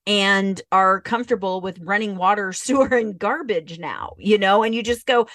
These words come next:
"Those are things that are important to me." I wouldn't house them in a box, but I would absolutely go, "How do we help this person get a new water heater? How do we help this?" Because again, most of us are living where one major problem and we're,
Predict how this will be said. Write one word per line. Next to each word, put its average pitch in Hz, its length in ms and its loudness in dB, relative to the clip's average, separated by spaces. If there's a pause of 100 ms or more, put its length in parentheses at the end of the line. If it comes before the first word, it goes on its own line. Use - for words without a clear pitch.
(160)
"Those 254 380 2
are 359 80 0
things 247 300 -8
that 226 160 0
are 233 100 2
important 240 520 -6
to 170 100 -12
me." 139 260 -16 (640)
I 240 100 4
wouldn't 302 280 0
house 277 240 2
them 262 160 0
in 233 80 0
a 202 60 -2
box, 202 480 2
but 220 120 -2
I 208 60 0
would 208 160 2
absolutely 233 640 0
go, 190 140 0
"How 196 160 -2
do 214 80 -2
we 214 100 0
help 208 240 -4 (100)
this 226 220 0
person 214 540 -6 (280)
get 208 200 2
a 240 80 6
new 233 160 0
water 202 360 2
heater? 165 340 -8
How 185 180 0
do 220 80 2
we 220 160 -4
help 214 280 0
this?" 220 300 2 (160)
Because 247 240 -6
again, 285 420 -4 (320)
most 285 380 0
of 427 80 0
us 370 180 -4
are 285 140 0
living 311 420 -6
where 233 240 0
one 262 440 -2
major 254 340 -4
problem 247 500 -6
and 202 160 -10
we're, 226 220 2